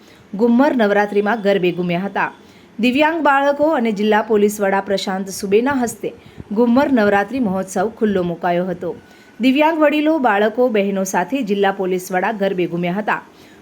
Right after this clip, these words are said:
ગુમ્મર નવરાત્રિના આયોજક હિતેશભાઈ ચૌધરી, પ્રકાશભાઈ ચૌધરી અને જે ડી ગુજરાતી દ્વારા સમગ્ર ગુજરાતમાંથી આવ્યા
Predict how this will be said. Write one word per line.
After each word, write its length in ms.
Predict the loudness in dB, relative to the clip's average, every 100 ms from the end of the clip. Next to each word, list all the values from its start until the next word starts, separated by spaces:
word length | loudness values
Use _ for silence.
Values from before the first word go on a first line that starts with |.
| -2
ગુમ્મર 340 | 4 4 4
નવરાત્રિના 640 | 4 2 2 0 -4 -2 0
આયોજક 400 | 2 2 2 0
હિતેશભાઈ 460 | 0 0 0 0 0
ચૌધરી, 480 | 0 -2 -2 -4 -6 -18 -16 -2
પ્રકાશભાઈ 500 | 0 2 2 2 2
ચૌધરી 460 | 2 0 0 -4
અને 280 | -4 -4 -4
જે 260 | 0 2 4
ડી 120 | 2
ગુજરાતી 580 | 0 0 2 2 0 -4
દ્વારા 360 | 0 0 0 -6 -20 -20
સમગ્ર 460 | -2 2 4 4 2
ગુજરાતમાંથી 680 | 0 0 2 2 -2 -2 -2
આવ્યા 360 | -2 0 -2